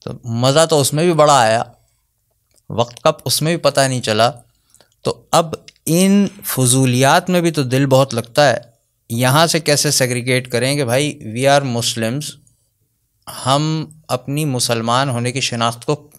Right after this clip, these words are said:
कभी भी किसी भी सूरत नहीं छोड़ सकते, किसी भी दुनियावी अचीवमेंट के लिए, क्योंकि हमारा अकीदा है कि हमें मरने के बाद ज़िंदा होना है,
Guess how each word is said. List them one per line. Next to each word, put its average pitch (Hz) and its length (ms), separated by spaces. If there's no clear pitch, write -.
कभी 139 500
भी 147 320
किसी 143 340
भी 156 120
सूरत 139 440
नहीं 139 360
छोड़ 120 300
सकते, 117 480
किसी 139 540
भी 123 280
दुनियावी 156 500
अचीवमेंट 120 540
के 117 120
लिए, 107 380
क्योंकि 135 240
हमारा 120 400
अकीदा 123 300
है 131 100
कि 139 60
हमें 131 160
मरने 110 320
के 110 80
बाद 104 180
ज़िंदा 90 240
होना - 260
है, - 40